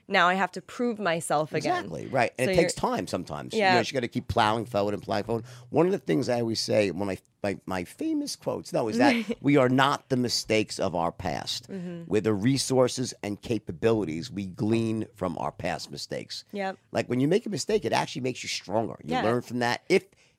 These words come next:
Speaker 2: you don't dwell in the mistake and become the mistake. And a lot of
Speaker 1: Right.
Speaker 2: people do that, you know?
Speaker 1: Yep, that's exactly true. I, I'd rather be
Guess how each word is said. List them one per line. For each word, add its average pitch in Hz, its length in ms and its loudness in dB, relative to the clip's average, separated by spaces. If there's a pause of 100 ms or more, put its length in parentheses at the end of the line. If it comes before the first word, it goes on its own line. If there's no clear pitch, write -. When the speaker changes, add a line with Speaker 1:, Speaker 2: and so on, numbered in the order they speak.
Speaker 2:
you 135 80 -2
don't 123 240 -4
dwell 110 540 6
in 101 140 -2
the 87 80 -2
mistake 90 480 -2
and 95 100 -2
become 117 480 -2
the 95 60 -6
mistake. 87 500 -6
And 101 80 -6
a - 40 -6
lot 160 80 -4
of - 40 -2
Speaker 1:
Right. 156 60 -10
Speaker 2:
people 95 140 -4
do 98 220 -2
that, 58 240 -4
you 76 80 -8
know? 104 280 -4
Speaker 1:
Yep, 180 280 -8 (120)
that's 196 320 -6
exactly 180 580 -6
true. 185 240 -4
I, 185 400 0
I'd 208 160 2
rather 196 380 2
be 196 440 -2